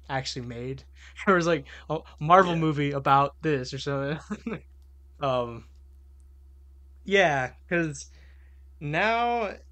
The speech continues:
Speaker 1: like, you, you know the meme for,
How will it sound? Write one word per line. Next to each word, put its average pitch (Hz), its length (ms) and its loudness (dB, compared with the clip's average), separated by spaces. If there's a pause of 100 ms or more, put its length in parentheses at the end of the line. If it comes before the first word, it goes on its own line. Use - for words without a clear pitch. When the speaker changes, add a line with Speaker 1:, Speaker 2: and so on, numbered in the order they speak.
(840)
Speaker 1:
like, 165 240 -4
you, 196 100 -4
you 208 120 -6
know 226 140 2
the 196 80 2
meme 160 600 -2 (200)
for, 156 360 -2